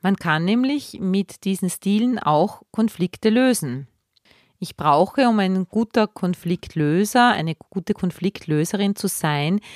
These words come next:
nämlich im Idealfall alle Möglichkeiten, und zwar situationsabhängig.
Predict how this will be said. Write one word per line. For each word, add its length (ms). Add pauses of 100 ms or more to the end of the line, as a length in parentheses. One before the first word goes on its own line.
(220)
nämlich 420
im 80
Idealfall 1080 (640)
alle 500 (140)
Möglichkeiten, 960
und 160
zwar 200
situationsabhängig. 1300